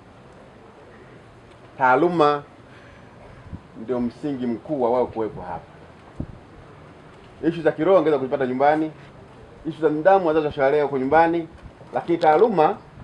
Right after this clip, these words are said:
ndio lengo kuu la wanafunzi, wa-, wanafunzi wote hawa, Walindi Girls, Walindi Boys, kuwepo katika shule hizi mbili. Tumewalea vizuri na ni imani yetu kuwa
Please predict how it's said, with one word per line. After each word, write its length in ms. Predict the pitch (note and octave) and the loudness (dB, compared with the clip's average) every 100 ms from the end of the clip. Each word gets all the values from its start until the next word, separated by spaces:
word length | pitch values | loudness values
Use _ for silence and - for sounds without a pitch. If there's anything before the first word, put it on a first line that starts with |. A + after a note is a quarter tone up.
| - | -4
ndio 120 | C3 | 2
lengo 240 | D3+ D#3 D3 | 2 2 0
kuu 260 | G#3 F#3+ | 2 4
la 60 | D#3 | 4
wanafunzi, 300 | C#3 F3 E3 | 2 0 0
wa-, 360 | B2 C#3+ D3 | 0 0 0
wanafunzi 380 | C#3+ D3 G3 E3 | 0 -2 -2 0
wote 260 | E3+ A3+ F3 | 2 4 4
hawa, 240 | B2 G#2 G2 | 2 0 -2
Walindi 320 | C3 D#3+ E3 | -2 -2 -2
Girls, 460 | D3+ G#3+ A#3+ B3 G3+ | 2 6 8 6 2
Walindi 420 | F#3+ F#3 F3+ D#3+ | -2 -4 -6 -2
Boys, 480 | D#3 F3 A#2+ B2 C#3 - - - - - - | 2 2 0 -6 -10 -16 -20 -20 -20 -20 -16
kuwepo 400 | A#2 D3 D#3+ D#3 | -2 2 2 0
katika 280 | C3 B2+ B2+ | -4 -4 -4
shule 220 | A#2 A#2 B2 | -4 -4 -4
hizi 160 | A2 | -4
mbili. 240 | G2+ F#2+ E2 - - - - - - - - - - - - | -10 -10 -12 -16 -20 -20 -20 -20 -20 -20 -20 -20 -20 -20 -12
Tumewalea 360 | A#2 B2 C3 B2 | -4 0 0 0
vizuri 480 | A#2 B2 D#3 D#3 D3 - - - - - | -2 -4 -2 -4 -6 -16 -20 -20 -20 -12
na 200 | C3 D3+ | 0 2
ni 100 | D#3 | 2
imani 240 | D3+ D3+ E3 | 2 0 0
yetu 160 | E3 | -2
kuwa 340 | C#3 D3 A#2 | -6 0 0